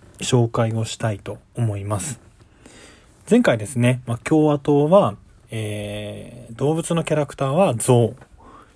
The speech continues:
シンボルのカラーは赤ということでご紹介をさせていただきましたけれども、共和党の、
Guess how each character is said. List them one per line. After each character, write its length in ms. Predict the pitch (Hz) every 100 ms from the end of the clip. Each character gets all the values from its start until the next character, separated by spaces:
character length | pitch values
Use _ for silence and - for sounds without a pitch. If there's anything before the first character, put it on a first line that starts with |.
| -
シ 180 | -
ン 140 | 143 139
ボ 140 | 131
ル 120 | 123
の 220 | 113 160 131
カ 160 | -
ラ 220 | 143 113
ー 40 | 107
は 180 | 104 -
赤 360 | 143 - 131 -
と 100 | -
い 80 | 165
う 60 | 151
こ 140 | 160
と 120 | 170
で 220 | 170 202
ご 140 | 123 117
紹 240 | - 113
介 140 | 113 110
を 80 |
さ 160 | 107 117
せ 80 | -
て 80 | 117
い 20 |
た 100 | 113
だ 120 | 113
き 100 | -
ま 140 | 117 113
し 80 |
た 100 | -
け 120 | 110 110
れ 80 |
ど 100 | 107
も、 260 | 127 185 117 - - - - - _ -
共 180 | - 240
和 80 | 240
党 240 | -
の、 60 | 220